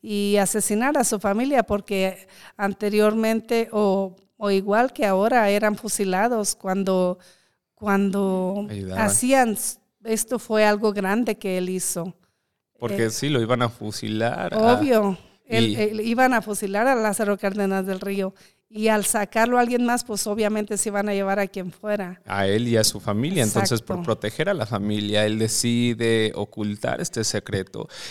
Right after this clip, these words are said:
Speaker 2: Y Lázaro Cárdenas del Río, ¿quién, a quién, a, o sea, quién se convierte en la historia de México?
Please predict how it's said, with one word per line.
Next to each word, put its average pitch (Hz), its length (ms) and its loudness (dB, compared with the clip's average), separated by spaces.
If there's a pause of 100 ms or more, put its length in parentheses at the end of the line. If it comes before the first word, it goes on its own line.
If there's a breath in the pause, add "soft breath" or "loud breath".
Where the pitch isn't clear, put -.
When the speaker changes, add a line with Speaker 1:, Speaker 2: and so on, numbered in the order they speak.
Speaker 2:
Y 131 160 6
Lázaro 160 360 4
Cárdenas 143 440 2
del 127 160 2
Río, 127 380 2
¿quién, 143 400 0
a 127 120 -6
quién, 143 400 0
a, 113 160 2
o 127 100 2
sea, 113 240 0 (360)
quién 131 180 0
se 135 220 -2
convierte 120 440 2
en 113 60 0
la 117 60 0
historia 117 400 0
de 107 100 0
México? 104 420 -4